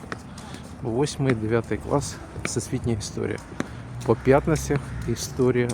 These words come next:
України. І в п'ятницю ще буде, е, біблійний клуб по вивченню Біблії для підлітків. Ви бачите, народ йде в школу. От.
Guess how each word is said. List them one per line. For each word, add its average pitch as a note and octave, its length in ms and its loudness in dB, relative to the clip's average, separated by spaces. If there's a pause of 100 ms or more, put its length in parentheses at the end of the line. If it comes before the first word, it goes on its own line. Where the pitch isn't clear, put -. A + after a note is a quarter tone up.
(160)
України. G#2 640 -2 (1040)
І B2 80 2 (460)
в - 60 0
п'ятницю B2+ 480 2
ще - 220 -4
буде, A#2+ 420 4 (960)
е, A2 200 6
біблійний A#2 580 6
клуб C3 160 2 (160)
по A#2 60 2
вивченню A2+ 380 2
Біблії A#2 380 2
для A2+ 220 4 (1000)
підлітків. G2+ 480 -2 (1500)
Ви G#2 60 0 (100)
бачите, - 380 -2
народ G#2 280 -2 (200)
йде G#2 160 -4
в G2 80 -6
школу. D3 360 -4 (2000)
От. A#2 240 0